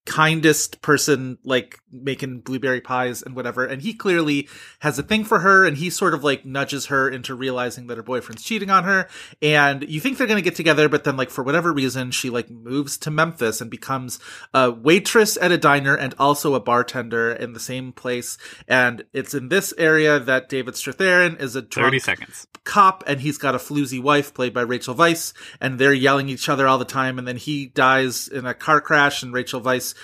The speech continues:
Speaker 1: has to pay his bar tab. And then, uh, Elizabeth, who is now Lizzie, but now she's maybe Beth, moves to Vegas or someplace,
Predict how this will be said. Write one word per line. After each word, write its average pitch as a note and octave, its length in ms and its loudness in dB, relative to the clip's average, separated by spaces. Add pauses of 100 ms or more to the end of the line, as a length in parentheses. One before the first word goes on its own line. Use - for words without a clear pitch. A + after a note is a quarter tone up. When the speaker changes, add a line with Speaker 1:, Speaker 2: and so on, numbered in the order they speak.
(140)
Speaker 1:
has C3+ 180 -4
to - 80 -8
pay C3+ 120 -6
his A2+ 160 -4
bar D3+ 180 6
tab. C#3+ 400 2
And C3 160 -4
then, E3 400 2 (280)
uh, C3+ 260 6
Elizabeth, C#3+ 460 0
who C#3+ 100 -2
is B2 120 -2
now B2 180 2
Lizzie, C3+ 460 0
but C#3+ 140 -2
now B2+ 140 0
she's C3 220 -6
maybe B2+ 200 -8
Beth, D#3 360 0
moves C3 220 -8
to B2 260 -8
Vegas C#4+ 920 -2
or A3 360 4
someplace, A#3 840 -2